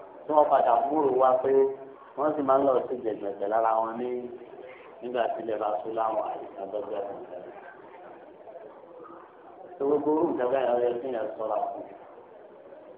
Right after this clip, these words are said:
Wọ́n ní kan náà wọ́n tàbí àná. Ó ní, "Mọ́ ànàbí àwa, àlẹ́ ṣáàbì náà." Èmi ò bẹ̀rù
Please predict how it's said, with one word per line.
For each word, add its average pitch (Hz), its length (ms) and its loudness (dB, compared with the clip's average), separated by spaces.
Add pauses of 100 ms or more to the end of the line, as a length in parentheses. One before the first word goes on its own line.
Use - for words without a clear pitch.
(120)
Wọ́n 151 160 4
ní 165 100 4
kan 139 200 2
náà 139 140 6
wọ́n 120 200 8
tàbí 113 300 2
àná. - 220 0 (880)
Ó 151 140 0
ní, 175 180 2 (460)
"Mọ́ 156 260 12
ànàbí 180 360 6 (120)
àwa, 143 320 10 (580)
àlẹ́ 135 320 6
ṣáàbì 165 420 10 (100)
náà." 147 260 8 (1800)
Èmi 208 180 10
ò 208 160 12
bẹ̀rù 190 300 6